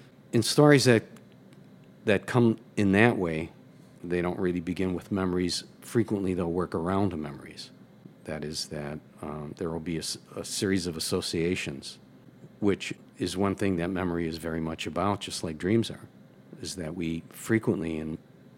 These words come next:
in remembering, think associatively. We think narratively as well.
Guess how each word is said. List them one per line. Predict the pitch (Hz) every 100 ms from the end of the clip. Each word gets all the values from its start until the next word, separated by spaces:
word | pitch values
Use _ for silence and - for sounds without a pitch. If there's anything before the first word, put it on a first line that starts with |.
| -
in | - 87
remembering, | 87 104 127 95 82
think | 80 101 90
associatively. | - 104 101 - 69 - - - - - - -
We | 107
think | - 131 113
narratively | 113 127 95 82 78
as | 73 101
well. | 113 80